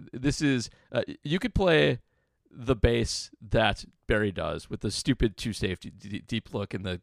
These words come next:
quick rotation, whatever the Fangio defense does. Um, but you, you don't have to play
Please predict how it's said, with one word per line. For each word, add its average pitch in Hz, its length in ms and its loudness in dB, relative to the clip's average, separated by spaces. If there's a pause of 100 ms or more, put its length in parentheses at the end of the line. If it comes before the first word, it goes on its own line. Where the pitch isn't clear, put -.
quick - 180 -6
rotation, 101 460 -4
whatever 92 380 -4
the 90 160 -6 (120)
Fangio 95 400 -4
defense 85 400 -10
does. 85 360 -4 (380)
Um, 113 380 4 (360)
but 165 100 -2
you, 190 180 0
you 175 300 2 (320)
don't 160 280 8
have - 260 4
to - 80 -6
play 98 500 0